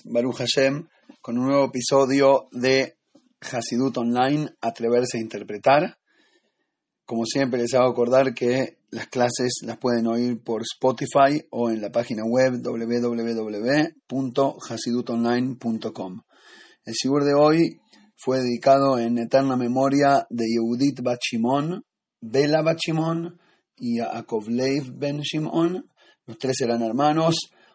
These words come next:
Una de ellas es la abuela de quien lo dedica hoy la clase, David Morgenstern. Y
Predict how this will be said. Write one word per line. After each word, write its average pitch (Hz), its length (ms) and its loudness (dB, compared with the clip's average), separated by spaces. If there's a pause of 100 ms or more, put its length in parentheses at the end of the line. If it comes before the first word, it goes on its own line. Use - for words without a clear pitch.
(140)
Una 147 280 0
de 135 140 2
ellas 135 300 2 (220)
es 117 160 -6
la 113 120 -2
abuela 123 580 2 (180)
de 110 140 -6
quien 113 180 -2
lo 107 100 -4
dedica 120 420 -2
hoy 120 360 0 (240)
la - 140 -10
clase, 127 500 -2 (140)
David 117 340 -2
Morgenstern. 143 800 -4 (580)
Y 139 320 0